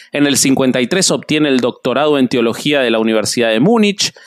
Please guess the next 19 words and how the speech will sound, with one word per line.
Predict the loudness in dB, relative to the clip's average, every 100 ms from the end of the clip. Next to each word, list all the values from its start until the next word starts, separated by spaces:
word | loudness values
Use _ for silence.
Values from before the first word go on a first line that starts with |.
| -20 -12 -4
Eh, | -2 0 0 0 0 0 -2
obtiene | -4 -2 -2 0
una | 0
licencia | 0 0 0 0 0
de |
enseñanza | 0 0 0 0 0 0 0
en | -2
el | -2
cincuenta | -2 0 0 0
y | -2
siete. | 0 0 0 -2 -2 0
Enseña | -2 0 0 0 0
dogma | -2 0 0
y | -2
teología | -2 -2 -2 -2 -2 -2
en | -2
la |
Escuela | -4 -2 0
Superior | 0 -2 0 0 0